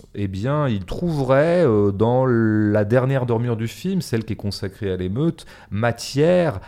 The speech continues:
à retrouver totalement ces affects-là. C'est-à-dire que si on voulait démontrer à quel point Todd Phillips a voulu montrer à quel point une foule, c'est bête, crétin, aveuglément sauvage, barbare, hein, il y a quand même une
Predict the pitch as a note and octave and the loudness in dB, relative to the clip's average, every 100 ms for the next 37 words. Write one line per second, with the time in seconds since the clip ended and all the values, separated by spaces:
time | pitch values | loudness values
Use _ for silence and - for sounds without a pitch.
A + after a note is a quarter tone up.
0 | - - - A#2 A#2 A#2 A#2 - G#2 - | -18 -20 -8 -4 0 0 0 0 -2 2
1 | E3+ - E3 D#3 B3 E3+ A2+ - G2 F#2+ | 2 0 -4 -2 -4 -4 -6 -4 -4 -4
2 | F2 F#2+ F2 - F2 - F#2+ F2 D#2+ - | -6 -6 -6 -8 -10 -8 -8 -8 -10 -14
3 | - D#3+ - - - F#3+ F#3+ D#3 C#3 D#3+ | -4 -4 0 -2 -2 -2 -2 -2 -2 -2
4 | E3+ C#3 C3+ C3+ C3 C#3 C#3 C#3 A2 - | -2 -2 -2 -4 -4 -2 0 0 -2 -2
5 | G#2+ - A#2+ A2 C#3 C3+ - C3 B2+ B2+ | -6 -4 -6 -2 -2 -4 -8 -8 -8 -8
6 | G#2 F#2 A2+ C#3+ C3 C3+ C3 - C#3 - | -6 -4 -4 -4 -2 -2 -4 -4 -4 -4
7 | G2+ A#2 G2+ F2 - B2 A#2+ G#2 - F#2 | -6 -4 -4 -4 -10 -8 -8 -8 -8 -8
8 | E2 F2 A#2+ A#2+ G#2+ - - - C3 B2+ | -8 -2 2 2 0 -4 -12 -4 -4 -4
9 | - B2+ B2 A2+ G2+ - C3 B2+ C3+ B2+ | -4 -2 0 -2 -4 -4 -4 -2 -2 -2
10 | B2+ B2 A#2 - A#2+ A2+ A#2 A2+ G#2+ G2 | -2 0 -2 -2 -2 0 0 0 -2 -4
11 | F2+ E2+ - - - C#3+ E3+ F#3 A3 F#3 | -6 -10 -18 -18 -2 0 0 0 0 -2
12 | A2 C#3 A2 E2+ F2+ G2+ F#2+ F2 | -4 -4 -4 -6 -6 -4 -4 -6